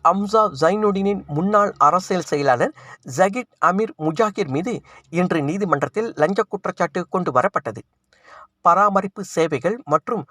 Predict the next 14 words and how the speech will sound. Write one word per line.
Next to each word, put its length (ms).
குத்தகை 380
பெறுவதற்கு 520
மூன்று 320
லட்சத்து 360
ஐம்பதாயிரம் 600
ரிங்கிட் 360
லஞ்சம் 320
பெற்றது 420
தொடர்பான 380
இரு 160
குற்றச்சாட்டுகளில் 800
இன்று 300
மீண்டும் 280
செஷன்ஸ் 380